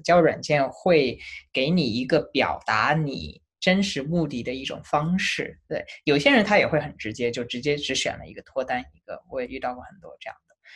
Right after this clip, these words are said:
然后他说，其实我也是一个月前在 Jane 的介绍下有试用了一下。当然我自己试用是一个产品体验的一个，一个，一个角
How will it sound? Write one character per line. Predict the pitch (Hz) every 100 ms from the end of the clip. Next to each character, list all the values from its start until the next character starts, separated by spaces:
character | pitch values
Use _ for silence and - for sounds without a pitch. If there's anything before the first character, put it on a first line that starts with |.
| - -
然 | 147
后 | 165
他 | - 202
说， | 202 214
其 | 208
实 | 156 151
我 | 139
也 |
是 | 127 123
一 | 127
个 | 151
月 | 156 139
前 | - 127
在 | 127 131
Jane | 139 139
的 | 127
介 | - 139
绍 | 127 127
下 | - 139 147
有 | 160 71
试 | - - 170
用 | 127 92
了 |
一 | 82 -
下。 | - 92 - _ _ _
当 | 151 156
然 | 151
我 | 90
自 | -
己 | 165 117
试 | -
用 | 151 143
是 | - 139 107
一 | - 131
个 | 151 143 120 - _ -
产 | 151 151
品 | 156
体 | 156 -
验 | - 160 151
的 | 123
一 | 104 123
个， | -
一 | 120 131
个， | 143
一 | 139
个 | 143 147
角 | 135